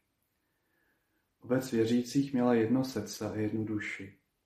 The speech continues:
Nikdo neříkal o ničem ze svého majetku, že je to jeho vlastní, ale měli všechno společné. Apoštolové vydávali s velkou působivostí svědectví o zmrtvých stání Pána Ježíše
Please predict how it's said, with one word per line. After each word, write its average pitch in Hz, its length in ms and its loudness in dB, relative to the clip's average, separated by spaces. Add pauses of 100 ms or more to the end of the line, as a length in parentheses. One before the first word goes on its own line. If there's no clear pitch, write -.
(500)
Nikdo 110 260 0
neříkal 104 840 0
o 113 100 -8
ničem 113 480 0
ze 107 120 -2
svého 104 400 -2
majetku, 104 640 0 (460)
že 110 140 2
je 104 80 4
to 101 140 -4
jeho 104 200 0
vlastní, 110 680 -2
ale 110 280 -2
měli 117 260 -2
všechno 104 380 -6
společné. 101 840 -6 (1040)
Apoštolové 117 680 0
vydávali 104 840 2
s 104 140 -8
velkou 113 360 -2
působivostí 104 1000 -6
svědectví 107 800 -2
o 110 100 -10
zmrtvých 104 480 -12
stání 104 560 -2
Pána 104 320 -2
Ježíše 110 720 -8